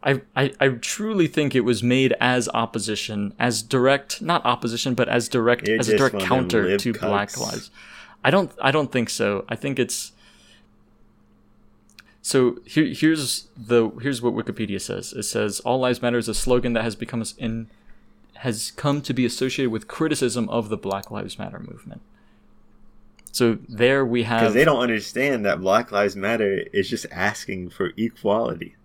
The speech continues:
Speaker 1: I know, but there you have, you have kind of proof. I know it's Wikipedia, but you have kind of proof that it's just, it's just a movement that seeks to counter Black Lives Matter. So it's
Speaker 2: It's
Speaker 1: not
Speaker 2: not that,
Speaker 1: actually,
Speaker 2: though.
Speaker 1: it, I think really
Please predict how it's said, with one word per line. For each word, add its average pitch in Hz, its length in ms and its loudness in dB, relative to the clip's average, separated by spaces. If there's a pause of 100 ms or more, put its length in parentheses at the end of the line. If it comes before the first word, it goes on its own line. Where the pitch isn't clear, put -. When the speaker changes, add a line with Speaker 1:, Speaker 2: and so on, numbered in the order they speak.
Speaker 1:
I 147 120 6
know, 185 260 6
but 127 260 2
there 165 140 6
you 160 140 4
have, 147 340 2 (200)
you 123 180 0
have 127 220 0
kind 156 260 0
of - 180 -2
proof. 151 380 2
I 123 60 6
know 139 100 2
it's 123 100 0
Wikipedia, 135 360 2
but 123 100 2
you 123 60 4
have 120 100 0
kind 170 160 -2
of 120 80 -6
proof 170 240 2
that 120 200 4
it's - 180 -2
just, - 380 -2 (340)
it's - 180 0
just - 240 0
a - 20 6
movement 131 540 4
that 110 160 2
seeks 123 320 2
to 113 100 2
counter 117 760 0 (640)
Black 104 280 0
Lives - 360 -6
Matter. - 400 -8 (340)
So 151 140 6
it's 127 100 2
Speaker 2:
It's - 20 0
Speaker 1:
not 151 240 4
Speaker 2:
not 110 80 0
that, 135 100 6
Speaker 1:
actually, 135 560 4
Speaker 2:
though. 82 100 -10 (520)
Speaker 1:
it, - 320 2
I 165 100 4
think - 360 2 (140)
really 175 720 2